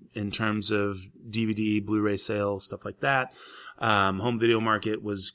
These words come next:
good for this as well. So there's a lot of things where it's good for the studio. It was good for Guillermo. It was good for fans of the franchise who were like, "Well, this isn't really what it's like, but,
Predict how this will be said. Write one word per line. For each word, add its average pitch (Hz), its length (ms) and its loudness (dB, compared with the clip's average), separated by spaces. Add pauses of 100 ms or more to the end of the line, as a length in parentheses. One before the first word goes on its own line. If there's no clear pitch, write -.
(120)
good 117 340 6
for 107 240 2
this 95 280 -2
as 92 160 -6
well. 90 340 -6 (400)
So 160 240 8
there's 156 240 2
a 160 60 4
lot 165 340 0
of 196 100 -2
things 170 340 0
where 139 260 6 (100)
it's 131 360 2
good 147 420 2
for 151 280 -2
the 139 160 0
studio. 117 600 2
It - 80 0
was 101 120 -6
good 113 320 0
for 117 460 0
Guillermo. 101 680 -2
It 107 120 -6
was 104 180 -8
good 113 320 -2
for 107 560 2 (400)
fans 170 640 2
of 165 100 2
the 139 60 -2
franchise 139 580 -2
who 131 80 -2
were 143 60 0
like, 139 220 0
"Well, 247 120 0
this 285 200 0
isn't 302 280 4 (180)
really 202 920 4
what 190 520 0 (460)
it's 196 220 4
like, 175 580 0
but, 151 400 6